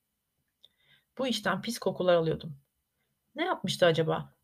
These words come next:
Kumara dalıp cinayet için başka bir arkadaşını mı göndermişti? Kafasına takmış. Peh, yalana bak.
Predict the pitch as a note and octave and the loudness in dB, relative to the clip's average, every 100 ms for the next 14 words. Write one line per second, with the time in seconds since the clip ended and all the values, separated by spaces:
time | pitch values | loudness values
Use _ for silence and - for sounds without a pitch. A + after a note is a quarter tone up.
0 | - G#3+ A3 A3 G#3 G#3 - - G3+ G3+ | -2 4 6 6 4 2 -2 -8 -4 2
1 | G#3 G#3 G#3 G3+ G3 G3 G3+ F#3+ F#3+ G3+ | 4 4 2 4 4 4 4 4 4 -2
2 | G#3 D#4 C4 E3 D#3+ D#3+ C#3 - C#3+ - | -2 -2 0 0 0 -4 -6 -6 -8 -10
3 | _ _ _ - - G3+ G#3 F3+ - - | _ _ _ -12 -4 -4 -2 -2 -2 -4
4 | - - _ - - - _ _ _ G#3+ | -10 -10 _ -4 -4 -4 _ _ _ 6
5 | G#3+ A#3+ A3 C#3 - | 8 8 6 2 -6